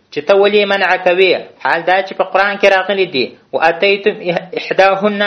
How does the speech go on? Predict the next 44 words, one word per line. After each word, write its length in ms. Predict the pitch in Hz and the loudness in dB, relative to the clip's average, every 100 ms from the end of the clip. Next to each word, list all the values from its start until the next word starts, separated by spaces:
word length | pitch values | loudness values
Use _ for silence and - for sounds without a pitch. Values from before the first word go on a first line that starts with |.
| 185 | -2
قنطارا»، 640 | 175 165 165 185 185 147 110 - - - | -4 -4 2 2 4 0 -2 -6 -14 -2
تاسو 300 | 175 185 185 | -2 0 0
یوې 220 | 180 196 | 0 0
زنانه 400 | 190 185 180 202 | 0 0 0 -2
ته 140 | 202 | -2
ډیر 240 | 170 185 196 | 2 2 4
مال 220 | 196 196 | 2 2
ورک-، 380 | 202 202 202 170 | 2 2 0 -8
ورکوئ. 600 | 165 175 175 190 196 120 - - - - | -2 2 4 4 4 0 -12 -20 -20 -6
نو 100 | 160 | -4
عمر 240 | 170 190 | 0 2
رضی 200 | 202 196 | 2 2
الله 120 | 190 | 2
عنه 300 | 190 180 202 | 0 -2 -2
چپ 260 | 208 220 220 | 2 0 0
شوی. 360 | - 139 120 - - _ | -2 0 0 -2 -16 _
په 80 | 156 | -2
دې 120 | 160 | 2
وجه 260 | 190 202 202 | 4 4 0
چې 160 | 208 | 0
عمر 200 | 185 196 | 0 2
رضی 200 | 196 190 | 0 2
الله 120 | 180 180 | 0 0
عنه 320 | 180 180 214 | -4 -2 2
به 80 | 196 | 2
د 260 | 175 131 117 - - | 4 0 0 -8 -4
آیات 380 | 156 180 196 196 | 0 2 0 2
په 80 | |
اورېدو 380 | 185 175 170 208 | 2 2 2 2
سره 340 | 214 180 139 104 - _ | 4 2 0 -4 -10 _
د 40 | 135 | -2
الله 320 | 151 185 214 | 0 2 0
څخه 220 | 190 185 | -2 0
ویرېدی. 680 | 170 170 160 156 196 165 - - _ - | 2 2 2 4 2 2 -6 -18 _ -6
په 80 | 147 | 0
دې 80 | |
وجه 280 | 180 202 196 | 2 2 2
په 100 | 208 | -6
صحابه 420 | - - 185 185 | -6 -2 0 2
کرامو 340 | 185 202 208 202 | 2 2 0 0
کې 180 | 190 185 | 0 2
دا 80 | 190 | 2
ادب 280 | 185 208 185 | 2 2 4
وای 240 | 151 117 | 2 0